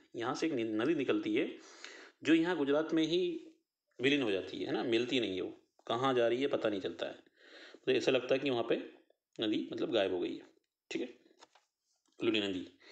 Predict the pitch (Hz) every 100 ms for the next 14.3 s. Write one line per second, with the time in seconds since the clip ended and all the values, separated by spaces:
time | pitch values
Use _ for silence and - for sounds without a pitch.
0 | - - - - 175 170 208 214 - -
1 | _ _ _ 160 - 190 208 208 - 175
2 | 240 - 226 - - - 156 170 135 110
3 | 113 143 101 120 - 107 - - _ -
4 | - _ _ _ - - _ - 117 107
5 | - 113 110 131 143 147 120 104 - -
6 | 117 107 101 107 - - _ _ _ 123
7 | 104 107 107 120 123 - - - - -
8 | 120 131 127 120 - 139 147 160 143 131
9 | 120 120 135 113 110 117 - - _ 117
10 | 104 95 - - - - - _ - -
11 | - - - - - - - 147 233 233
12 | 226 - 220 214 - - - 143 165 208
13 | 196 180 190 208 165 139 135 165 160 160
14 | 156 165 170